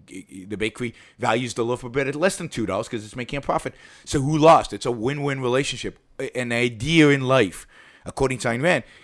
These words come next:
is to create as many win-win relationships as you can. I mean, this is the most beautiful philosophy you could ever imagine. It's the exact opposite of, of, of the conventional morality, which is about sacrifice, lose, I lose, you win. Who the hell wants to live in that kind of world? Or we both lose, or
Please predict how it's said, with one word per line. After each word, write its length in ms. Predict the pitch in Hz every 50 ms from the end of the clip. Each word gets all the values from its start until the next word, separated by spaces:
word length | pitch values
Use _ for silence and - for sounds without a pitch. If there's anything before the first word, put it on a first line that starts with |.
| - -
is 120 | 120 - -
to 60 | 151
create 220 | - - 143 139 135
as 140 | 135 110 117
many 320 | 123 127 131 143 156 156
win-win 460 | 135 113 120 135 147 143 139 139 139
relationships 580 | 131 131 123 123 139 - 156 131 - 123 - -
as 100 | 131 113
you 80 | 123 123
can. 280 | - - 185 175 139
I 40 | 98 101
mean, 120 | 123 127
this 140 | 131 127 -
is 60 | 135
the 80 | 123 135
most 240 | 117 107 90 92
beautiful 580 | 85 98 110 127 139 143 - - 139 131 120 - - - - - - -
philosophy 680 | _ - - 120 107 104 101 113 120 - - 135 - 127
you 180 | 117 107 107 113
could 140 | 104 - 107
ever 160 | 104 104 110
imagine. 380 | 113 113 131 147 156 151 135 113
It's 120 | 101 -
the 40 | -
exact 320 | 110 - - 143 139 - - - -
opposite 500 | 120 143 160 - 147 - - 90 82 - _ _ - - _ - - _ _ _ _ -
of, 280 | 113 110 101 95 95 -
of, 320 | 98 107 104 95 92 87 -
of 420 | 95 104 98 92 90 95 98 101
the 100 | 104 101
conventional 600 | - - 107 101 82 123 131 160 - - - 156
morality, 400 | 135 113 98 95 95 95 95 92
which 140 | 95 90 -
is 100 | 98 -
about 220 | 101 90 90 -
sacrifice, 680 | - - - 135 123 123 - 113 - - 85 82 - -
lose, 800 | 107 107 123 131 139 135 131 127 123 120 120 113 92 82 87 - - - - - - -
I 200 | - 113 131 156
lose, 500 | 156 139 131 135 147 151 147 147 120 92
you 160 | 101 123 139 143
win. 460 | 127 117 117 127 123 113 101 95 110 -
Who 180 | - 147 165 170
the 80 | 190
hell 180 | 185 180 180 185
wants 260 | 180 180 175 - -
to 100 | - 170
live 240 | 160 156 165 151 143
in 140 | 156 147 147
that 160 | 156 160 156
kind 120 | - 151 123
of 80 | 104
world? 240 | 95 95 90 87 87
Or 80 | 101 98
we 120 | 104 110
both 320 | 107 90 120 131 147 139 -
lose, 380 | 113 107 107 98 95 92 87
or 100 | 104 90